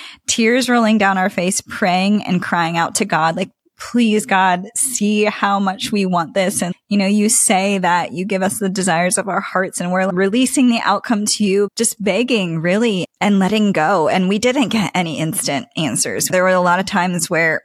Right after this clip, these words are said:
it didn't look like it would ever work out. There's some things in this life where there's really just no explanation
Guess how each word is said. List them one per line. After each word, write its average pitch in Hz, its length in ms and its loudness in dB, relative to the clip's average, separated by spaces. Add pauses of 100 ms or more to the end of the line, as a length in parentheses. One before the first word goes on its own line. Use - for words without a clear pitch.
(100)
it 202 240 0 (160)
didn't 180 320 -2
look 180 300 -2
like 175 260 -2
it - 160 0
would 156 140 -4
ever 147 260 -4
work 156 240 -4
out. - 240 -4 (320)
There's 233 200 0
some 247 220 2
things 240 380 2
in 208 100 2
this 180 240 0
life 170 400 -2
where 156 440 2
there's 190 280 0
really 220 300 2
just 240 320 -2
no 185 380 2 (580)
explanation 202 1040 0